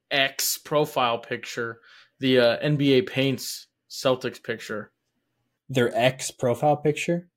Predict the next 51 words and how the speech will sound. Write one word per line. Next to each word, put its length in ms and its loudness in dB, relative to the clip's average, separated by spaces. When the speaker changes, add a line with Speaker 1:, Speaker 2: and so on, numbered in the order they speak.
Speaker 1:
Twitter. 400 0
Speaker 2:
Uh, 220 6
why 240 4
is 200 2
it, 120 -8
why 180 4
did 80 -2
you 80 -6
say 140 0
X? 560 -4
Speaker 1:
Oh, 120 4
have 120 2
you 60 2
not 300 0
seen 200 -4
this 380 -2
Speaker 2:
No. 220 4
Speaker 1:
at 100 2
all? 460 -2
Speaker 2:
What 220 2
are 20 4
you 160 2
talking 220 6
Speaker 1:
No, 60 0
Speaker 2:
about? 60 4
Speaker 1:
Elon 200 6
Musk 240 2
is 80 -2
trying 220 2
to 80 0
rename 320 0
it 120 -8
X. 300 -4
Just 180 2
go 80 8
to 60 6
twitter 220 2
dot 180 4
com. 260 -2
Speaker 2:
Oh, 280 6
I 100 2
think 220 -4
I 80 4
heard 200 -2
somebody 300 -2
refer-, 380 -2
I 80 2
didn't 160 4
understand 440 -4
the 60 -2
reference, 480 -2